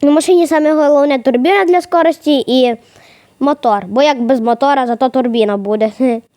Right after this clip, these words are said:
Щось не дуже понятно. Без мотора, зато турбіна. Ну, давайте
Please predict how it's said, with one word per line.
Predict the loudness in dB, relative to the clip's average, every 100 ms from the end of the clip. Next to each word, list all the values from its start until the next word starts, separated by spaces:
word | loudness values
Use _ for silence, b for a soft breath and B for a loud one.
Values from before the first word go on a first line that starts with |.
| b b b b b -20 _ -14
Щось | -14 -8 -2
не | 0
дуже | 2 0 -2
понятно. | -2 -2 -2 -4 -6
Без | -4 -2
мотора, | -2 -2 0 2 0 -2
зато | -2 -4
турбіна. | -2 -2 0 0 0 -2
Ну, | -2 -2
давайте | 0 0 0 -2 -4